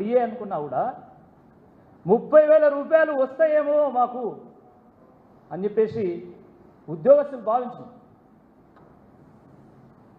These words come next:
పరిపాలనలో కీలక భాగస్వాములండి ఉద్యోగస్తులు.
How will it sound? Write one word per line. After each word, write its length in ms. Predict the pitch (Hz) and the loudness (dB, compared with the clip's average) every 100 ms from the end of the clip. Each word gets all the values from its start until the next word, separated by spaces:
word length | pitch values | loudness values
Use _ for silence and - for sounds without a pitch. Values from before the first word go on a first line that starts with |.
| - | -8
పరిపాలనలో 680 | 135 165 208 254 262 254 277 285 208 | -2 -2 2 2 2 0 0 0 -6
కీలక 280 | 269 285 285 185 | -4 -2 -2 -2
భాగస్వాములండి 680 | 247 285 294 294 285 254 | 0 0 -2 -4 -6 -6
ఉద్యోగస్తులు. 640 | 262 170 269 262 262 190 | -8 -2 0 0 -4 -6